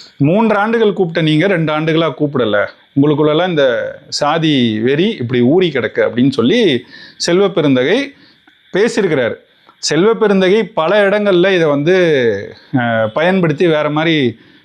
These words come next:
அஹ், சாதிய அரசியல் செய்ததையும் நம்ம பார்த்துருக்குறோம். ஆனா இந்த இடத்துல அவருடைய கேள்வி ரொம்ப நியாயமா இருக்கு.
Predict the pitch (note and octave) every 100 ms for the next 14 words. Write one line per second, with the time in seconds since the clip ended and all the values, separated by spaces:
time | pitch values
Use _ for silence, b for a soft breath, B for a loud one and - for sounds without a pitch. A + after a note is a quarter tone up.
0 | - C3 B2 B2 D#3+ E3+ E3 D#3 C#3+ -
1 | D3+ C3 A#2+ A2 D#3 D#3+ C#3+ F3 G3+ D3+
2 | B2 C#3+ D3+ B2 A2+ G#2 B2 D3+ C3 E3+
3 | G#3 G#3 F#3 F3 D#3 F#3 D3+ C#3 B2+ A#2
4 | - F#3 G3 F3 E3 C3+ C#3 B2+ C3 E3
5 | F3 D#3+ A2+ -